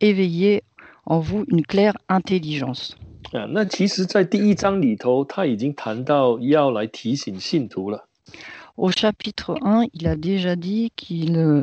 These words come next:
Speaker 1: allait éveiller des souvenirs en eux.
Speaker 2: 啊，我们在第一章的第十二节可以，呃，看到。
Speaker 1: Au chapitre un, verset douze.
Speaker 2: 啊，不单只要提醒，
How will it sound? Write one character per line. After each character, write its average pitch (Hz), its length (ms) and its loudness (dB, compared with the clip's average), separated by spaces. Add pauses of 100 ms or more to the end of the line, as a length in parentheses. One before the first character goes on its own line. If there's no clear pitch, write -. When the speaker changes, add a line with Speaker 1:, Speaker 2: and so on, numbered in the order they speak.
(140)
Speaker 1:
allait 170 300 2
éveiller 180 380 2
des 160 140 0
souvenirs 185 500 2 (420)
en 170 160 6
eux. 156 180 6 (600)
Speaker 2:
啊， 110 260 0
我 127 60 4
们 147 160 4
在 160 220 4
第 170 320 0
一 156 60 0
章 151 440 0
的 123 120 2
第 170 200 -2
十 120 300 -2
二 147 140 4
节 113 240 -4
可 127 180 -8
以， 104 160 -10 (220)
呃， - 100 -14
看 107 320 -12
到。 - 260 -6 (800)
Speaker 1:
Au 175 340 2
chapitre - 560 -2
un, 214 200 4
verset 190 300 -2
douze. 147 260 -10 (480)
Speaker 2:
啊， 92 240 -14
不 180 80 2
单 196 240 0
只 123 160 -4
要 156 160 6
提 143 380 -4
醒， 110 340 -4